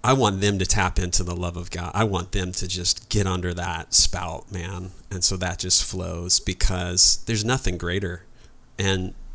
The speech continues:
when we embrace God's love, when that becomes so real to us, um, when, not if, God calls them to do something that they don't want to do,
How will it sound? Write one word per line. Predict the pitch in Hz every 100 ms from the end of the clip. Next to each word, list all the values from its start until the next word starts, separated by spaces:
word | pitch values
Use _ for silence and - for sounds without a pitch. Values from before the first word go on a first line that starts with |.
| - -
when | 110 101
we | 107 123 131
embrace | 107 101 101 -
God's | 104 98 -
love, | 98 95 95
when | 95 92
that | 95 95
becomes | 101 - 98 92
so | - 92
real | 92 92 92
to | 95 - 92
us, | 92 90 - - - - - - - - -
um, | 95 90 92 101 98 - - - - - - - - - - - - -
when, | 104 104 117 135 127 131 131 - - -
not | 104 101
if, | 110 101 95 92 - - - -
God | 104 101 101 -
calls | - 101 98
them | 101 98
to | 92 95
do | 90 90
something | - 92 98 90 92
that | 95 92
they | 95 95
don't | 95 95 95
want | 95 95 -
to | 92
do, | 90 87 87